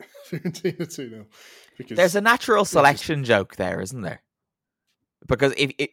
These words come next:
Speaker 2: you're so
Speaker 1: Um,
Speaker 2: stupid to get yourself sent off for two ridiculous yellow cards in the first half, like, you've take-, that's just taken care of.
Speaker 1: Yeah, I mean, if you're not all that far from the halfway line, you decide on a yellow to fly in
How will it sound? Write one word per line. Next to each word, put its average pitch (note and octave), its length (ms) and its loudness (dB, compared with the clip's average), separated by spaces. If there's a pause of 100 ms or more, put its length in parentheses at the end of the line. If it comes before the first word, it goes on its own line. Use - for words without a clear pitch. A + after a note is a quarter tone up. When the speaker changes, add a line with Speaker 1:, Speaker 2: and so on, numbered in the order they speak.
(100)
Speaker 2:
you're C#3 160 0
so D3 320 4
Speaker 1:
Um, C#3 40 2
Speaker 2:
stupid C3+ 720 -2
to G#2+ 100 -2
get G2+ 120 -4
yourself G#2 240 -4
sent A2 220 -6
off G#2+ 140 0
for G#2 80 -8
two A2 200 -4
ridiculous G#2+ 680 -6
yellow G#2+ 180 2
cards G2+ 340 2
in G2 80 -12
the G2 80 -8
first G2+ 260 -2
half, F#2+ 540 -2
like, G#2+ 240 0 (500)
you've A#2 180 -8
take-, A#2+ 360 0
that's B2 220 -2
just A#2+ 180 -4
taken A2 320 -2
care F#2+ 340 0
of. - 140 -16 (1300)
Speaker 1:
Yeah, G2+ 180 -10
I G2 60 -16
mean, G#2+ 140 -12
if G#2+ 120 -14
you're A2 160 -6
not G#2 240 -8
all G#2 220 -14
that G2 160 -14 (100)
far G2+ 260 -14
from G2+ 200 -20
the G2 60 -16
halfway G2 360 -14
line, F#2 260 -14
you F#2+ 100 -14
decide F#2+ 460 -14 (120)
on G#2 140 -14
a F#2 40 -18
yellow F#2+ 400 -16 (300)
to G2+ 180 -16
fly G2+ 460 -14
in F#3 200 -6